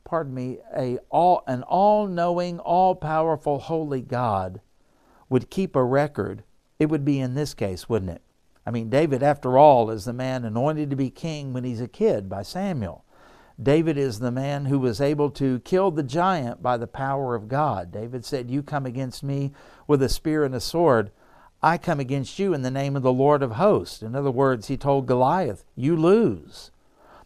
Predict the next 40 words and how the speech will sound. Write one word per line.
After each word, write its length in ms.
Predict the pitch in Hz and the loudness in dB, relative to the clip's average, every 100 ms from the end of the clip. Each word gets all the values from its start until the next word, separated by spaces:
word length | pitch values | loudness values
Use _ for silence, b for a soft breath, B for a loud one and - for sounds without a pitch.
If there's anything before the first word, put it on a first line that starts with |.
| _ | _
This 200 | 175 - | 0 2
is 160 | 156 | -2
the 100 | 156 | -2
man 360 | 151 156 160 147 | -6 -6 -6 -2
who 100 | 151 | 0
was 160 | 147 - | 0 -2
preserved 640 | 151 120 143 190 175 120 | -2 0 2 4 2 2
while 160 | 139 139 | -2 -2
he 60 | |
was 200 | 131 117 | -2 0
on 220 | 143 156 | 0 -2
the 100 | 139 | -2
run, 340 | 123 156 165 139 | 0 2 2 0
living 320 | 143 151 143 | -2 -4 -6
in 180 | 131 120 | -8 -10
caves 580 | - 151 151 120 104 - b b | -8 -4 -2 -4 -6 -14 b b
when 180 | - 120 | -4 -4
King 320 | - 170 160 | -2 -2 -2
Saul 380 | 147 160 175 180 | -2 4 4 4
was 160 | - 107 | -2 -4
after 380 | 113 104 - 104 | -4 -6 -6 -6
him, 160 | 95 | -6
and 140 | 95 98 | -10 -6
David 440 | 127 127 120 98 b b b b | -4 -2 -2 -4 b b b b
was, 460 | 107 113 107 95 - | -6 -4 -6 -10 -10
his 240 | 107 110 104 | -6 -6 0
life 360 | 127 151 143 | 2 0 -4
was 120 | 120 - | -8 -10
spared. 580 | - 175 170 98 80 - b b b b b - | -4 0 0 0 -4 -18 b b b b b -6
This 220 | 135 175 | -2 0
is 160 | 151 | -2
the 100 | - | -2
man 300 | 143 156 160 | -4 -4 -4
who 100 | 135 | -2
united 640 | 139 127 131 147 180 147 117 | 0 0 -2 0 0 -2 -4
the 100 | 110 | -4
twelve 380 | - 165 160 143 | -2 2 2 0
tribes 400 | - 151 151 120 | 0 2 2 -2
of 120 | 117 | 2
Israel 520 | 180 165 131 107 95 | 2 2 2 0 0